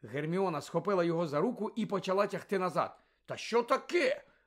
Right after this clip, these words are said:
Гаррі здригнувся, побачивши її бліде перелякане обличчя. «Це чорна мітка, Гаррі!»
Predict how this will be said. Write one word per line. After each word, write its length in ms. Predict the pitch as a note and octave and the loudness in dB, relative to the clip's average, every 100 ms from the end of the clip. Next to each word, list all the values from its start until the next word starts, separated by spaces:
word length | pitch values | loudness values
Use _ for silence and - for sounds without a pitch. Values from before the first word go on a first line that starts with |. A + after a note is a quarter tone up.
| _ | _
Гаррі 380 | A2+ B2 D3 C#3+ | -4 0 0 0
здригнувся, 540 | C3+ D3 G3+ A#3+ D#3+ | -4 0 0 -2 -6
побачивши 580 | - D#3 E3 D#3+ D3+ E3+ | -4 0 0 0 -6 -4
її 160 | E3+ | -2
бліде 280 | D#3+ D#3+ D#3+ | -2 -2 -2
перелякане 500 | D#3+ D#3+ D#3+ D3 D#3 | -2 0 0 -2 -2
обличчя. 460 | D#3 E3 D#3 - - _ _ _ _ _ | 0 0 -2 -6 -14 _ _ _ _ _
«Це 200 | - B2 | -10 -8
чорна 560 | - F#3+ E3 E3+ F#3 | -4 2 2 4 2
мітка, 500 | F3+ G#3 G3 - F#3+ | 2 2 0 4 4
Гаррі!» 540 | E3+ A3 F#3+ F#3 D#3 | 6 6 6 4 0